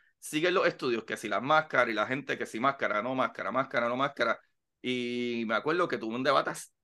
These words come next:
sé, muy poco con una persona, no, que salió, que estudió, ah, que más que ocho por ciento, que qué sé yo qué, que te hace más daño que bien, bla,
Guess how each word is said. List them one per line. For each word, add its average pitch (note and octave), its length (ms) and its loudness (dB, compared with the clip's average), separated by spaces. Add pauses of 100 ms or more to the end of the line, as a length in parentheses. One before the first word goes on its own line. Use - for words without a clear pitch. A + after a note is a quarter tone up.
sé, C#3 240 -2
muy B2+ 360 -4
poco A#2+ 380 -2
con G#2+ 120 -4
una A#2+ 180 2
persona, C#3+ 320 -2
no, G#3 260 2
que B2 80 0
salió, D#3 380 2
que A#2 80 -2
estudió, F3 340 0
ah, E3+ 160 4
que B2+ 140 -2
más A#2 180 -6
que - 100 -6
ocho D#3+ 220 0
por C#3 160 -2
ciento, F3+ 460 -2
que B2 120 -4
qué C#3 120 -4
sé D3 120 -4
yo C3 140 0
qué, F3+ 220 -2
que C3+ 80 -2
te B2+ 60 -4
hace C3+ 160 -6
más C3 140 -2
daño C3+ 260 -2
que C#3 100 -4
bien, E3 160 -2
bla, E3 340 0